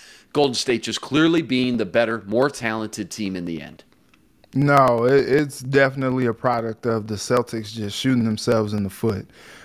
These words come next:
Speaker 2: I think we've seen in this series even that the Celtics are talented enough to put the Warriors away.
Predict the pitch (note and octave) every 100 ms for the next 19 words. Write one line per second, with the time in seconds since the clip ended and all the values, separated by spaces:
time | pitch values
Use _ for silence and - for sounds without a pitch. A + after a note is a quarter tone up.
0 | - - C#3+ D#3 C3 C#3+ C3 - D3+ D3+
1 | C#3+ B2+ A#2+ C3+ D#3 C#3 A#2 - D3 D3+
2 | B2 G#2 G2 - - A#2 G2 F#2 F#2+ -
3 | - - _ A#2 A#2+ - G#2+ - D3 D3
4 | B2 A#2 G#2+ - - C#3 D#3 C3 - A#2+
5 | A2+ A2+ G#2+ - - A2 - - D3+ C#3+
6 | A#2+ B2+ C#3+ C3 B2 A2+ A2+ D3 B2 G2+